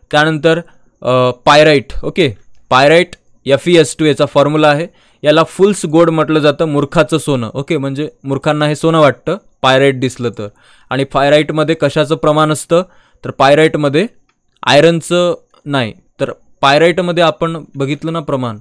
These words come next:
पायराइटमध्ये सल्फाईडचं असतं प्रमाण, सॉरी. तर हे सल्फाईडचं प्रमाण याच्यामध्ये असतं, सल्फाईड मिनरल,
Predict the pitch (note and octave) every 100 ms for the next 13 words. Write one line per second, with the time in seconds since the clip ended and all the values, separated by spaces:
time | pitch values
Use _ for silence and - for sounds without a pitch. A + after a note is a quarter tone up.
0 | _ B2+ C#3+ D#3+ D#3+ D#3 D3+ G3+ D#3 C#3
1 | D#3+ G3+ - B2 A#2 A#2 A#2+ G#2+ G#2 A2
2 | C3+ A#2 G2 _ _ _ - - - B2
3 | C#3+ - C#3+ D#3+ D#3 E3+ C#3+ C#3+ D3+ C#3
4 | C3+ B2+ A#2 A2 - A2+ C3 A#2 C3 A#2
5 | A2+ G#2+ G#2